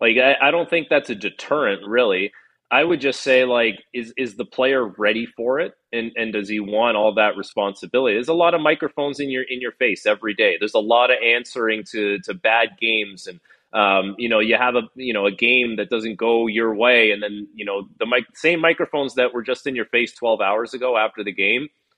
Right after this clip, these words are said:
they're right back in your face after practice in the morning. Um, so, you know, it, it is a lot. He's still a young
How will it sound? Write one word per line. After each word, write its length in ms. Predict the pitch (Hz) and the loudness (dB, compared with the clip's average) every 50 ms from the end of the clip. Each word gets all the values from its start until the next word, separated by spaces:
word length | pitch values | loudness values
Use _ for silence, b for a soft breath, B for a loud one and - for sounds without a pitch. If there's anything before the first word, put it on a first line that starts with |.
| _ - | _ -4
they're 80 | 110 | -4
right 260 | 110 113 131 147 147 - | 0 2 2 2 2 2
back 320 | 143 135 139 139 - - | 0 0 0 0 -4 -6
in 100 | 135 123 | -8 -8
your 100 | 117 107 | -8 -8
face 600 | - - 127 123 113 104 - - - - - _ _ _ _ _ _ _ _ _ - | -4 -2 -2 0 0 -2 -6 -10 -16 -20 -20 _ _ _ _ _ _ _ _ _ -4
after 260 | 123 120 - - 120 | -4 -4 -4 -6 -10
practice 540 | - - 135 110 113 113 - - 110 - 117 | -8 -4 -4 -4 -4 -4 -6 -10 -14 -12 -10
in 80 | 107 | -10
the 60 | 98 95 | -10 -8
morning. 440 | 92 90 98 104 113 123 139 156 - B B B B B B B B | -6 -4 -2 0 0 0 -2 -4 -8 B B B B B B B B
Um, 580 | - 123 123 117 113 110 107 107 107 107 110 - | 0 2 2 2 2 2 0 -2 -6 -12 -14 -12
so, 240 | - - 156 143 143 | -8 -4 -2 -2 0
you 160 | 139 139 139 | 0 0 -2
know, 100 | 139 139 | -2 -2
it, 200 | - - 117 - - | -4 -8 -16 -12 -6
it 140 | 127 123 123 | -2 0 0
is 180 | 147 180 170 151 | 0 0 0 -2
a 60 | 139 | -2
lot. 360 | 120 110 101 110 127 160 170 - _ _ _ _ | -2 -2 0 0 0 0 -2 -4 _ _ _ _
He's 120 | - 135 - | -14 -12 -8
still 240 | - - 170 165 143 | -4 -2 -2 0 0
a 40 | 113 | -2
young 380 | 98 101 113 113 123 131 131 | -4 -4 -4 -2 -2 -4 -8